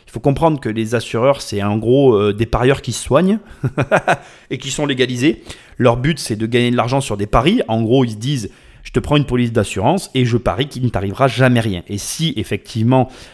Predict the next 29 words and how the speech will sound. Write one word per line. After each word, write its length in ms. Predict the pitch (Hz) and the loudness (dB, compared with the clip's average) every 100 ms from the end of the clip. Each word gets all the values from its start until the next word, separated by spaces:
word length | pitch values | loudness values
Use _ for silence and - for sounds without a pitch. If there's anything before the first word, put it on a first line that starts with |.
| - - | -18 -8
euh, 420 | 95 87 82 82 | -4 -4 -4 -4
le 260 | 85 98 110 | -2 -2 0
pari 440 | - 123 147 139 | 2 2 2 -2
est 100 | 120 | -4
perdu 480 | 110 117 110 123 139 - | -2 -2 0 -2 -4 -4
à 60 | 104 | 0
répétition, 840 | 113 135 127 - 101 - 151 185 | 4 4 2 -2 -8 0 2 2
les 240 | 117 113 | 0 0
attu-, 340 | 110 110 123 107 | 0 -2 0 0
les 160 | 113 | 0
assureurs 380 | 117 - 131 147 | -2 -2 -4 -4
se 160 | - 92 | -6 -10
retirent 680 | 92 147 - - 151 127 90 - | 2 2 2 -2 2 2 0 -8
simplement 560 | - 135 139 139 135 | 0 0 2 0 0
et 40 | 107 | -2
littéralement 600 | 107 - 95 101 147 208 | -4 -6 -4 2 2 2
parce 200 | 120 - | -2 2
que... 220 | 175 208 - - _ - | 2 2 -2 -20 _ -10
Ben, 160 | - - | -10 -2
comme 240 | 170 165 | 2 6
leur 160 | 160 - | 6 4
principe, 600 | - 156 139 - 185 135 | 4 4 4 4 0 0
c'est 180 | - 135 | -2 2
de 100 | 131 | 4
gagner 260 | 127 127 | 6 6
à 60 | 123 | 4
tous 140 | - | 2
les 100 | 110 | -2
coups, 340 | 104 190 220 | 0 6 6